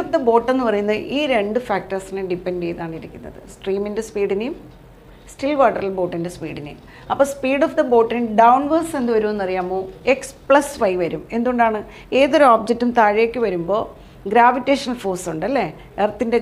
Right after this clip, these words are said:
ഗ്രാവിറ്റേഷണൽ ഫോഴ്സ് അവിടെ ആക്ട് ചെയ്യുന്നതുകൊണ്ട് സ്പീഡ് കൂടുതലായിരിക്കും. നമ്മൾ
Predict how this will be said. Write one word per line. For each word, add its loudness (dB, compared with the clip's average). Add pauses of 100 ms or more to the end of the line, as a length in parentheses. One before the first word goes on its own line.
ഗ്രാവിറ്റേഷണൽ -2 (100)
ഫോഴ്സ് -4
അവിടെ 0
ആക്ട് -8
ചെയ്യുന്നതുകൊണ്ട് -4
സ്പീഡ് -4 (400)
കൂടുതലായിരിക്കും. 0 (280)
നമ്മൾ 2